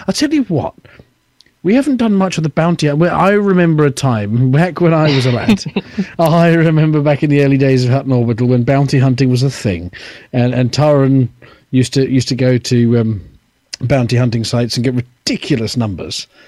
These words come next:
Speaker 1: And I'm looking at the, the, the high score table here on hot dot for the mug dot com.
Speaker 2: Yeah.
Speaker 1: And, um, do you know what? They're, those are very achievable numbers. I mean, anybody who hasn't got their decal,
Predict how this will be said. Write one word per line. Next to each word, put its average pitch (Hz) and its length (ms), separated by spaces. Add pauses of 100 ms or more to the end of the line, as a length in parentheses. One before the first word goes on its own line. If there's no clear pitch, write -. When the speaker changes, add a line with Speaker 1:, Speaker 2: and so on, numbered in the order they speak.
(600)
Speaker 1:
And 135 380
I'm 170 400
looking 226 300
at 180 100
the, 160 200
the, 165 180
the 139 140
high 165 200
score 160 380
table 113 340
here 113 280
on 110 100
hot 156 480
dot 135 260
for 147 360
the 135 80
mug 120 340
dot 120 260
com. 127 380 (1080)
Speaker 2:
Yeah. 143 280
Speaker 1:
And, 127 460
um, 127 420 (960)
do 175 140
you 190 40
know 233 120
what? 113 280
They're, 165 160 (500)
those 202 260
are 190 60 (180)
very 202 280
achievable 156 440
numbers. 143 300
I 117 60
mean, 139 100
anybody 165 240
who 160 100
hasn't 156 300
got 156 80
their 147 100
decal, 135 640